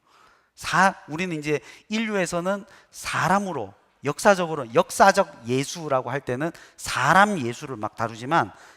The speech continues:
신이었다는 거예요. 자, 그다음에 이러므로 하나님이 그 지극-, 그를 높여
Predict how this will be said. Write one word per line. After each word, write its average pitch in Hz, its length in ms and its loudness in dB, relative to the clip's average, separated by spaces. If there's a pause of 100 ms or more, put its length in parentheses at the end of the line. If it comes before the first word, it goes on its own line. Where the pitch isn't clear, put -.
(380)
신이었다는 170 680 -6
거예요. - 240 -20 (1400)
자, 104 240 -12
그다음에 196 420 6 (200)
이러므로 208 540 2 (240)
하나님이 190 480 2
그 175 140 -4
지극-, 165 440 -8
그를 170 160 -4
높여 151 300 -2